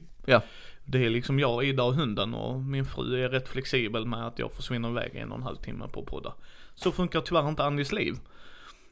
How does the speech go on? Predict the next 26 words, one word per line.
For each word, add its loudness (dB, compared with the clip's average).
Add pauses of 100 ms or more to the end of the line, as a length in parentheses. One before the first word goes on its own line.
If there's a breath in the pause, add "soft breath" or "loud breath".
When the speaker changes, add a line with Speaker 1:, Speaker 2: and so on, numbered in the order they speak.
(140)
Speaker 2:
Och -2
det 4
är 4
därför 4
ni 6
hör 6
mig 6
och 2
Thomas 2
med 2
nyheter 4
och 2
så. 2
Det 0
är 4
för -6
att -6
vi, -6 (180)
vi 4
kan 2
göra 0
det. -4 (100)
Och 0
Speaker 1:
Ja, 6 (260)
och 0
det 2